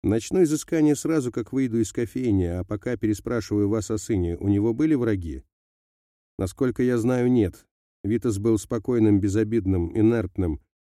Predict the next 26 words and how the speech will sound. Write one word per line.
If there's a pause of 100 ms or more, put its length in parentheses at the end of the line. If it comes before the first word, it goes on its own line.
(240)
Любил
праздную
жизнь,
но
не
разгульную. (160)
Тусовки,
наркотики,
гонки —
всё
это
не
про
него. (720)
Был
период,
когда
мой
мальчик
бунтовал,
шалил,
нарушал
правила
и
даже
закон.